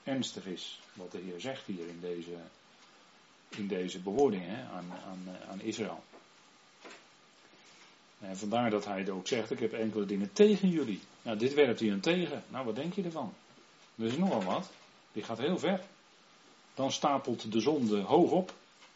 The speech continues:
Hè, en dat is wat, eh, eh, dat is wat in, in, in de oude tijden ook gebeurde.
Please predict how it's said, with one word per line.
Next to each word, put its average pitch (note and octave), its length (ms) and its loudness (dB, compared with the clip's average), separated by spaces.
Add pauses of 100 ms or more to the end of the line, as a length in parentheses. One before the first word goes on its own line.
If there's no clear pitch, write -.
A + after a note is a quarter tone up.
(1400)
Hè, A2 80 -6
en A#2 220 -4
dat C#3+ 160 2
is A2 180 0
wat, G#2+ 320 0
eh, G#2 200 4 (640)
eh, G2 360 -8 (840)
dat A#2 180 -2
is G2+ 100 -2
wat G2+ 200 0
in, G#2 240 -4
in, G2+ 340 -8
in G2+ 160 -8
de G#2 120 -6
oude A#2 300 -2
tijden G#2+ 340 -2
ook D#3+ 180 -2
gebeurde. G2+ 440 -4